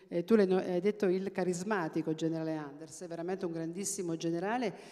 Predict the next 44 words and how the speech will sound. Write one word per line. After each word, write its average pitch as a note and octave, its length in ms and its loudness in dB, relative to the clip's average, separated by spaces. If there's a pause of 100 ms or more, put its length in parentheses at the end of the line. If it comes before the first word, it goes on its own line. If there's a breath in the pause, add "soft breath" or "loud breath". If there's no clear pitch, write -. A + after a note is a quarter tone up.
sia D#4 280 2
un G#3+ 140 4
ge-, F3+ 140 2
grande G3 400 4
generale F#3 1040 0
dal E3+ 140 -6
punto F#3+ 240 2
di E3+ 40 2
vista F#3 220 0
strategico, F3+ 1120 0 (180)
ma F#3+ 160 -2
anche G#3+ 140 2
dal F#3 120 0
punto E3+ 180 -2
di E3+ 80 0
vista D#3+ 240 -2
umano. C#3 400 -4
E F3 80 -2
poi G#3+ 140 2
racconteremo F#3 600 2
che E3+ 100 4
quando, E3 260 0
quando E3 420 -2
poi F3+ 300 0
nei E3+ 160 0
due F#3 160 4
anni E3+ 360 2
che D#3 100 -8
è - 20 -4
rimasto D#3 380 -4
in D#3 60 -4
Italia, E3 440 -2 (260 loud breath)
come G#3 220 0
si F#3+ 100 2
è F3+ 60 -2
comportato E3+ 880 0
con E3 120 -2
i E3 60 -2
suoi, D#3+ 460 -2
con E3+ 160 -2
i E3 80 0
suoi D#3+ 180 -2
soldati. D3+ 560 -8 (640 loud breath)
E F3 1400 2